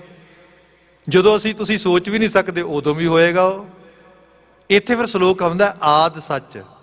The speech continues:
ਜੁਗਾਦ ਸੱਚ, ਹੈ ਪੀ ਸੱਚ ਨਾਨਕ।" ਫਿਰ ਇਹ ਜਿਹੜਾ ਰੂਪਤਾ, ਫਿਰ ਇਹ ਕਿਵੇਂ ਦੀ ਰੂਪਤਾ ਹੈ ਜੀ? ਦੇਖੋ, ਦੋ ਚੀਜ਼ਾਂ, ਕਈ ਵਾਰੀ ਬੰਦਾ ਕਹਿੰਦਾ ਵੀ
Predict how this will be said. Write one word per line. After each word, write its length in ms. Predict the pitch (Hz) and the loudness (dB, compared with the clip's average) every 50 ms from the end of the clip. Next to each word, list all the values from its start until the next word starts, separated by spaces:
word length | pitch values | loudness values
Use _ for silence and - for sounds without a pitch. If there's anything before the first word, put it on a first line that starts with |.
| _ _ 127 | _ _ -12
ਜੁਗਾਦ 500 | 123 147 143 147 143 143 147 156 151 147 | -10 -6 -2 0 0 0 0 0 -2 -6
ਸੱਚ, 440 | 139 - 143 131 127 - - 107 95 - - - - _ - - | -8 -8 -8 -8 -8 -10 -14 -16 -16 -18 -20 -20 -20 _ -6 -2
ਹੈ 200 | 135 143 151 160 | 0 0 0 0
ਪੀ 300 | 156 - 165 170 180 170 | -2 -6 -6 -6 -6 -4
ਸੱਚ 300 | 165 - 147 135 - 143 | -4 -4 -4 -4 -6 -8
ਨਾਨਕ।" 720 | 135 135 131 131 135 143 160 160 160 185 196 254 330 330 - - - - - - _ _ _ _ _ _ _ _ _ _ _ _ _ _ _ _ _ _ _ _ _ _ _ _ _ _ _ _ _ _ _ _ _ _ _ _ _ _ _ _ _ _ _ _ _ | -6 -4 -2 -2 -2 -4 -6 -6 -2 -2 -2 -2 -2 -4 -10 -18 -20 -20 -20 -20 _ _ _ _ _ _ _ _ _ _ _ _ _ _ _ _ _ _ _ _ _ _ _ _ _ _ _ _ _ _ _ _ _ _ _ _ _ _ _ _ _ _ _ _ _
ਫਿਰ 100 | - 247 240 - 240 | -10 -10 -8 -2 2
ਇਹ 200 | 269 330 381 370 | 4 4 4 4
ਜਿਹੜਾ 280 | 359 392 381 381 339 | 4 2 4 4 2
ਰੂਪਤਾ, 460 | 311 254 233 226 226 240 - - 233 | 2 0 -4 -6 -8 -6 -2 0 0
ਫਿਰ 140 | 226 226 254 | 0 0 -6
ਇਹ 200 | 254 254 294 339 | -8 -6 -6 -6
ਕਿਵੇਂ 300 | 339 - 247 196 185 180 | -6 -6 -4 -4 -4 -4
ਦੀ 160 | 170 165 175 | -4 -6 -8
ਰੂਪਤਾ 340 | 170 165 165 165 - - 190 | -6 -6 -8 -10 -6 -2 -2
ਹੈ 80 | 185 185 | -2 -2
ਜੀ? 160 | 180 220 240 - - - - _ _ _ _ _ _ - | -2 -6 -10 -14 -18 -20 -20 _ _ _ _ _ _ -4
ਦੇਖੋ, 180 | 180 175 - | -2 -2 0
ਦੋ 220 | 294 170 180 170 226 | 0 0 2 0 0
ਚੀਜ਼ਾਂ, 280 | - - 175 175 196 | 0 -2 -2 -2 -2
ਕਈ 180 | 190 190 175 165 | 0 0 -2 -2
ਵਾਰੀ 160 | 165 170 175 | -2 -2 -2
ਬੰਦਾ 260 | 170 160 147 156 175 | -4 -4 -4 -4 -4
ਕਹਿੰਦਾ 280 | 170 175 175 180 185 196 | -4 -4 -4 -2 -2 -2
ਵੀ 180 | 180 214 - | -2 -4 -8